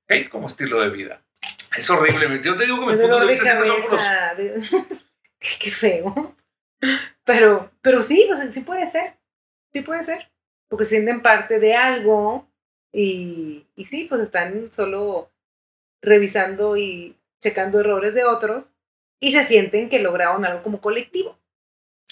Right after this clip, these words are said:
Speaker 2: Aparte que, si agarramos que aparte cada vez la sociedad está más polarizada,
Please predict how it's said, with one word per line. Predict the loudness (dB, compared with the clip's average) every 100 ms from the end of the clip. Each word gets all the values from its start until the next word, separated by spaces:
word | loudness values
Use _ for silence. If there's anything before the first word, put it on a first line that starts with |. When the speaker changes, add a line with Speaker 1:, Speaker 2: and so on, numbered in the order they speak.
| _ _ _ _ 0
Speaker 2:
Aparte | 2 2 0 0
que, | -4 -6 _
si | 0 2
agarramos | 2 0 -2 -4 -8
que | -14
aparte | -14 -12 -12 -16
cada | -8 -4 -2
vez | -2 -2
la | -8
sociedad | -10 -12 -10
está | -10
más | -8 -10 -8
polarizada, | -6 -4 -4 0 2 2